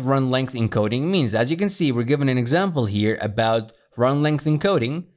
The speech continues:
Here we have this number here, and the description tells us that we're gonna replace thirty-three with two and three. Why?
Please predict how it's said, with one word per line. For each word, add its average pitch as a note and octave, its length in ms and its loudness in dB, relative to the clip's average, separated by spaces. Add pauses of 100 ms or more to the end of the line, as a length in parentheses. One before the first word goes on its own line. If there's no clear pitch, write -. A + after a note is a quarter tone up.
(160)
Here G#3 320 2
we C#3 120 0
have A#2 260 0
this C#3+ 220 -2
number D3+ 260 0
here, G#2+ 520 -2 (100)
and D#3 120 0
the F#3 60 0
description A3 500 2
tells G3 240 2
us C3 120 -2
that B2+ 180 0
we're B2 80 0
gonna A#2 260 0
replace D#3 400 0
thirty-three D#3 760 0 (240)
with A2 300 0 (260)
two G2+ 260 0
and A2+ 160 0
three. E3 340 0
Why? C#3 720 0